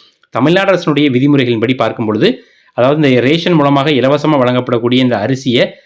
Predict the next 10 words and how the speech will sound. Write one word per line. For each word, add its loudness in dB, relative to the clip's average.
கள்ளச்சந்தையில 0
விற்பனை -2
செய்வதும் 0
சரி, 0
அந்த 0
அரிசியை 0
விற்று -2
பணமாக்குவதும் -2
மிகப்பெரிய -2
குற்றமாக -2